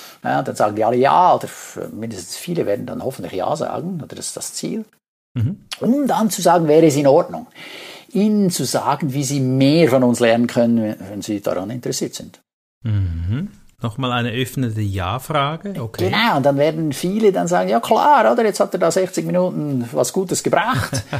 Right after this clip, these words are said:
Speaker 2: <laughs>
Speaker 1: Ja, also klar will ich wissen, wenigstens, was könnte man denn noch machen?“ Ne?
Speaker 2: Mhm.
Speaker 1: Und der vierte Schritt ist dann, wartet er, bis jemand etwas sagt.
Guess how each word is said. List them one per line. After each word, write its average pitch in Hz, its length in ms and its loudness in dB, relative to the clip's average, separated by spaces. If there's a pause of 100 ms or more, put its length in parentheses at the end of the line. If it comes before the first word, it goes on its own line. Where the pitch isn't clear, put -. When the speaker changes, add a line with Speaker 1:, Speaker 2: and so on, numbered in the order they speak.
Speaker 2:
<laughs> - 260 -8
Speaker 1:
Ja, 160 480 4
also 120 240 0
klar 190 380 -2
will 175 100 4
ich 143 120 -2
wissen, 185 540 -2
wenigstens, 156 800 -6
was 135 240 -6
könnte 165 460 -4
man 131 240 -2
denn 104 240 0
noch 82 160 -8
machen?“ - 400 -14
Ne? 196 140 -8 (260)
Speaker 2:
Mhm. 92 240 -2
Speaker 1:
Und 131 100 0
der - 720 -16
vierte 226 360 -4
Schritt 208 320 0
ist 185 160 0
dann, 185 200 -2 (260)
wartet 147 500 0
er, 165 300 0
bis 156 160 -4
jemand 135 320 0
etwas - 320 -6
sagt. - 540 -12